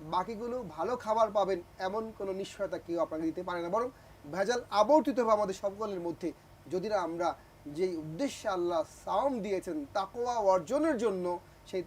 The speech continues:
তাকওয়া নিজেদের মধ্যে অর্জন করতে না পারি। আল্লাহ রাব্বুল আলামিন আমাদেরকে এই তৌফিক দান করুন যে আমরা খাদ্য গ্রহণের ক্ষেত্রে,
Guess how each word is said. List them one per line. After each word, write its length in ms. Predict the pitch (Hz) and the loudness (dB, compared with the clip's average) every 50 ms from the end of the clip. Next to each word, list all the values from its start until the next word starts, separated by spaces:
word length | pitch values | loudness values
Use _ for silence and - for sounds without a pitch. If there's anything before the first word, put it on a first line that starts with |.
| - - | -2 0
তাকওয়া 500 | 214 208 202 - - 208 214 214 208 196 | 0 0 0 -2 -6 -2 2 4 4 4
নিজেদের 280 | 190 175 180 175 170 | 2 -2 -6 -6 -6
মধ্যে 400 | 175 170 160 143 143 165 160 147 147 - - - - - - - - - - - - - | -4 -4 -4 -4 -2 -2 -2 -2 -4 -10 -20 -20 -20 -20 -20 -20 -20 -20 -20 -20 -8 0
অর্জন 400 | - 185 202 175 - 247 226 208 | 2 2 2 2 0 -2 -2 -2
করতে 260 | 175 - 165 - 175 156 | -4 -8 -8 -6 -6 -6
না 160 | 151 143 135 | -6 -6 -6
পারি। 240 | - 147 139 139 127 - - - - - - - | -6 -6 -8 -8 -10 -14 -20 -20 -20 -20 -10 -4
আল্লাহ 180 | 165 190 220 233 | -2 -2 0 0
রাব্বুল 160 | 214 262 247 | -2 -2 -2
আলামিন 220 | 233 226 220 220 | -2 -2 -2 -2
আমাদেরকে 360 | 214 202 202 180 190 185 - 196 | 0 0 0 -2 -2 -4 -4 -4
এই 80 | 180 - | -6 -4
তৌফিক 300 | - 214 220 226 302 240 | -4 -4 0 2 2 4
দান 180 | 226 254 233 226 | 4 2 2 2
করুন 280 | 175 220 190 190 180 170 | -2 -2 -2 -2 -2 0
যে 180 | 156 156 135 - - - - - - - - - | -2 -4 -4 -6 -12 -20 -20 -20 -20 -20 -12 -8
আমরা 280 | 156 160 170 175 180 | -6 -6 -4 -6 -6
খাদ্য 340 | - - 190 196 170 175 185 | -6 -6 -6 -6 -4 -4 -6
গ্রহণের 360 | 165 160 170 202 220 214 190 | -6 -6 -6 -6 -6 -8 -8
ক্ষেত্রে, 480 | - - 180 160 - - - 165 165 | -10 -10 -10 -10 -10 -6 -6 -4 -4